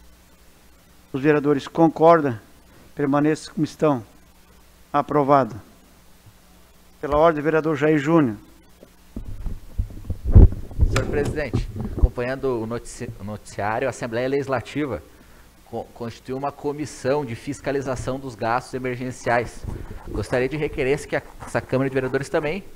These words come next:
Speaker 2: constituísse uma comissão especial. A gente sabe que o nosso dever como vereador é fiscalizar, mas a gente tendo o suporte jurídico, o suporte econômico da Câmara de Vereadores,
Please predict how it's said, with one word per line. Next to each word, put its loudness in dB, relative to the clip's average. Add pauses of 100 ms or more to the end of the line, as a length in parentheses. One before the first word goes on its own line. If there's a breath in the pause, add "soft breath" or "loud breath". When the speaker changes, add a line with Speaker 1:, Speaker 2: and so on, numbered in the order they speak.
(320 soft breath)
Speaker 2:
constituísse -6
uma -4
comissão -4
especial. 0 (240 loud breath)
A -8
gente -6
sabe 2
que -8
o -4
nosso 0
dever 0
como -10
vereador -2
é 0
fiscalizar, -2
mas -2
a -2
gente -8
tendo -4 (320 loud breath)
o 0
suporte -2
jurídico, -4
o -14
suporte -2
econômico -4
da 2
Câmara 0
de -4
Vereadores, 0